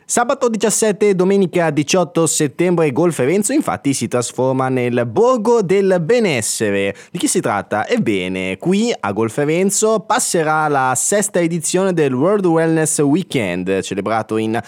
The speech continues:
quattromila strutture in centoquaranta paesi del mondo, una manifestazione all'insegna del vero e proprio benessere lifestyle. Sarà una due giorni di iniziative gratuite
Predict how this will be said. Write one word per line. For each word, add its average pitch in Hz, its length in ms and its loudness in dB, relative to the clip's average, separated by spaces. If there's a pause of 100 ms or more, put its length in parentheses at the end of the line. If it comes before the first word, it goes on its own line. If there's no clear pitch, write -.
(140)
quattromila 202 640 2
strutture 147 600 0
in 117 360 0
centoquaranta 135 840 -2
paesi 120 360 0
del 214 180 0
mondo, 120 440 0 (220)
una 262 120 2
manifestazione 139 840 -2
all'insegna 117 720 -2
del 95 240 -4
vero 110 460 0
e 98 140 -6
proprio 101 280 -2
benessere 101 640 -2
lifestyle. 87 1120 -4
Sarà 117 260 -2
una 123 280 0
due 127 240 2
giorni 185 380 2
di 131 100 0
iniziative 135 680 0
gratuite 127 680 2